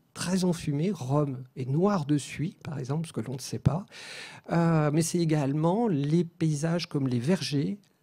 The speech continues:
les champs cultivés, ça, ce sont des beaux paysages. La mer, la forêt, euh, la montagne, c'est des paysages sauvages.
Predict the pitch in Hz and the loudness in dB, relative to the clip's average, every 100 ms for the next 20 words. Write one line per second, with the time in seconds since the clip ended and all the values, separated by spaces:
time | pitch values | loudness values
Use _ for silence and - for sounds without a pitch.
0 | 139 123 - 254 262 233 - 190 165 160 | -12 -6 0 0 0 -2 -2 0 0 0
1 | - 294 - 196 - 233 233 160 135 139 | -2 -4 0 -2 0 0 2 2 0 -2
2 | 135 135 120 117 - - - - - - | -4 -6 -6 -10 -10 -10 -10 -14 -12 -2
3 | 160 170 170 226 - - 151 151 160 147 | 0 4 2 0 -6 -4 -2 0 -2 0
4 | 139 160 208 - - - _ - 151 147 | 0 0 -2 -8 -20 -20 _ -6 -2 0
5 | 143 131 156 151 127 135 160 196 - - | 0 0 0 0 -2 0 0 -2 -8 -4
6 | 160 156 135 160 160 - 160 131 113 123 | -2 -2 -2 0 -2 -2 -2 -2 -4 -2
7 | - | -2